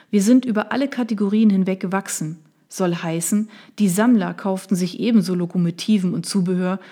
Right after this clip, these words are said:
wie Eltern und Großeltern für die Kinder. Hier erweist sich der Schachzug, parallel zum Kinofilm Jim Knopf und Lukas der Lokomotivführer eine eigene Serie aufzulegen.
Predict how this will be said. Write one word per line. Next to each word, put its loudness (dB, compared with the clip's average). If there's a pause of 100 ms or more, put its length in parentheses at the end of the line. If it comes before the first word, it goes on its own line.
wie 0
Eltern -2
und 0
Großeltern -4
für -4
die -2
Kinder. 0 (580)
Hier 4
erweist 0
sich -4
der -4
Schachzug, -4 (240)
parallel 0
zum -2
Kinofilm 0 (160)
Jim 2
Knopf -4
und -2
Lukas -4
der -6
Lokomotivführer -4 (400)
eine 0
eigene 2
Serie -2
aufzulegen. -8